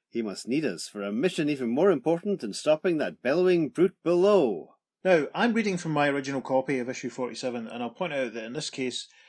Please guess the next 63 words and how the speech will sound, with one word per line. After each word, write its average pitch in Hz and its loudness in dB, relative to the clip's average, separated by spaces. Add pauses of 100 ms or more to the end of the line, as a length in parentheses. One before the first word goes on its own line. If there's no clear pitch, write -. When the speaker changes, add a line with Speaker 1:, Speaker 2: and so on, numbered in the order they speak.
Speaker 2:
Doctor 180 0
Fate's 151 -2
boots 160 -2
have 123 -6
been 120 -4
left 131 -6
white. 143 -6
Speaker 1:
Yes, 147 -2
that's - -14
what 98 -10
I've 101 -14
got 104 -10
here 107 -8
as 104 -10
well. 117 -6 (300)
Speaker 2:
I'm 139 -8
not 170 -2
sure 160 0
if, - -6
if - -10
that's 143 -2
maybe 131 0
a 104 -4
side 147 0
effect 135 -2
of 120 -8
the 120 -4
magic 127 0
and 123 -6
all 117 -2
the 117 -8
sort 117 -8
of - -14
cosmic 123 -6
dust 127 -2
that 123 -10
seems 123 -8
to - -14
be 120 -6
flying 120 -6
around 120 -4
his, 113 -8
his - -12
teammates, 123 -8 (360)
or 113 -8
maybe 127 -2
it's 117 -6
just - -8
a 117 -14
mistake. 107 -12
Who 156 -6
can 120 -10
say? 87 -8
Anyway, 127 -4
so - -4
we're 117 -6
now 139 0
at 180 -2
the - -16
top - -10
of 123 -12
page 127 -4
eight, 104 -6